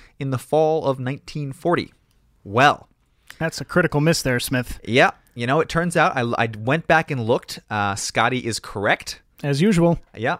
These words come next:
Speaker 1: I checked the historical archives, and in fact, the posters in that game that day had been sold to our plucky English allies from across the pond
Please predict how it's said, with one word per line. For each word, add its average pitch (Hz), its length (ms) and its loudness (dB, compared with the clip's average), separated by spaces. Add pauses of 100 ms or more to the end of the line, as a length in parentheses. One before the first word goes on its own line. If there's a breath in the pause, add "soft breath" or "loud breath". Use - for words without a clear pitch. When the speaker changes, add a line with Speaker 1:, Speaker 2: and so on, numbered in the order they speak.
Speaker 1:
I 107 80 -2
checked - 320 -2
the 175 80 -2
historical 131 420 0
archives, 101 480 -2
and 117 140 -6
in 110 80 -8
fact, 175 460 -2
the 127 60 -4
posters 208 480 -4
in 175 180 -6
that 156 200 -6
game 135 380 -4
that 131 320 -2
day 131 460 -2 (400)
had 131 140 -2
been 131 160 -2
sold 170 500 -2
to 139 120 0
our 120 140 2
plucky - 380 -8
English 170 420 -2
allies 135 420 0
from 120 120 -8
across 143 320 -2
the - 80 -12
pond 151 420 -2